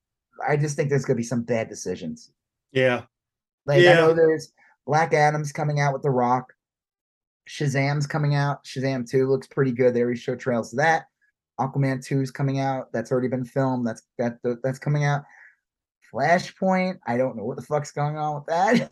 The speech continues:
Speaker 1: <laughs>
Speaker 2: Yeah,
Speaker 1: Like,
Speaker 2: I don't think anyone
Speaker 1: uh,
Speaker 2: does.
Speaker 1: I, people
Speaker 2: Of
Speaker 1: are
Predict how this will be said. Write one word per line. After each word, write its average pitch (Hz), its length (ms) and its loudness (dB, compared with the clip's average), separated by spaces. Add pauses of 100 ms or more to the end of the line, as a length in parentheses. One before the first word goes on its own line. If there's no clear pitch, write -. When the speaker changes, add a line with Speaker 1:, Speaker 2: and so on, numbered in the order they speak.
(100)
Speaker 1:
<laughs> - 140 -10
Speaker 2:
Yeah, 240 360 4
Speaker 1:
Like, 233 100 0 (120)
Speaker 2:
I - 100 4
don't 151 200 -2
think 135 120 -4
anyone 135 360 -2
Speaker 1:
uh, - 40 -6
Speaker 2:
does. 110 480 -10 (340)
Speaker 1:
I, 151 360 -2 (600)
people 196 220 2
Speaker 2:
Of 180 60 8
Speaker 1:
are 165 40 8